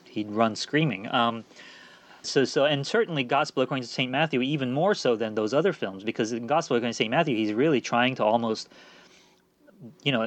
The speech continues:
imitate a, a newsreel style in, in the way that he, you know, follows, uh, the tale of the Christ. But, but there is something there too. I mean, I, I,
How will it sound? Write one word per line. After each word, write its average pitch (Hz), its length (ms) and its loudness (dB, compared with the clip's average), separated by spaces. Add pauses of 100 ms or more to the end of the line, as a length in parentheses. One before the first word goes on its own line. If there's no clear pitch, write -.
imitate 131 460 2
a, 107 240 4
a 104 60 0
newsreel 110 540 0
style 98 540 0 (360)
in, 120 180 -8
in 113 160 -6
the 107 80 0
way 113 280 4
that 104 160 0
he, 101 460 -2
you 117 100 -6
know, 98 240 -6 (320)
follows, 107 640 2 (120)
uh, 104 180 0
the 98 120 -6
tale 107 340 0
of 92 100 -4
the - 80 -8
Christ. - 540 0 (580)
But, 156 220 0
but 160 160 2
there 156 160 4
is 151 80 0
something 151 380 0
there 156 340 4
too. 165 260 2
I 120 80 4
mean, 123 140 2
I, 123 420 4
I, 120 120 0